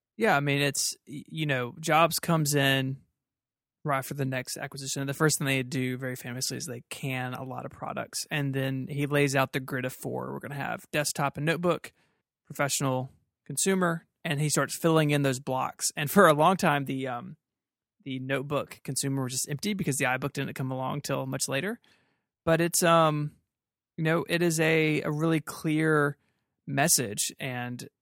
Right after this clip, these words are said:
and he actually kind of leads off with that in this keynote where the iMac gets introduced. Um, but it's, it's a very, uh, unlike today where I think the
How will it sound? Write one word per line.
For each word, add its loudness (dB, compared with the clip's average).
and -8
he 0
actually 2
kind 0
of -2
leads 0
off 2
with -6
that 2
in -4
this -4
keynote -2
where -2
the -6
iMac -6
gets -8
introduced. -6
Um, -6
but 0
it's, -4
it's -6
a -6
very, 2
uh, -6
unlike 4
today 4
where 4
I 2
think -4
the -6